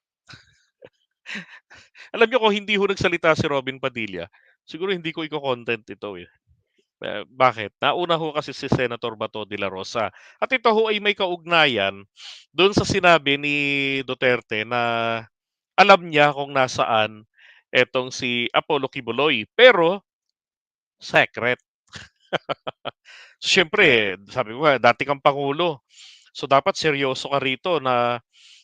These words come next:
di ba? Kahit papaanong dati kang presidente, eh, meron ka pa ring, ah,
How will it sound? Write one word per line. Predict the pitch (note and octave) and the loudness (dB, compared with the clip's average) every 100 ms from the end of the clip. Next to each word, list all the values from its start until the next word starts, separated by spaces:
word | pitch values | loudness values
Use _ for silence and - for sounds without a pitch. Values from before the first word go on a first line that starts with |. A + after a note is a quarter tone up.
| - | -4
di | C#3+ | 2
ba? | F3 G#3 - | 2 2 0
Kahit | E3 F3+ | 2 2
papaanong | - G3 F#3+ F#3+ F#3 | 2 4 4 4 2
dati | F#3 F3+ | 0 0
kang | F#3 F3+ | -4 -4
presidente, | F3+ F3+ F3+ F#3+ F3+ A2 A2+ _ _ _ _ - | -6 -4 -2 -2 -2 -4 -4 _ _ _ _ -10
eh, | - | -4
meron | F#3+ G3+ G3+ | 0 2 2
ka | G3+ F#3+ | 0 2
pa | F3+ | 2
ring, | F3 F3 E3 D#3+ | 2 0 -4 -4
ah, | D3+ D3 | -2 0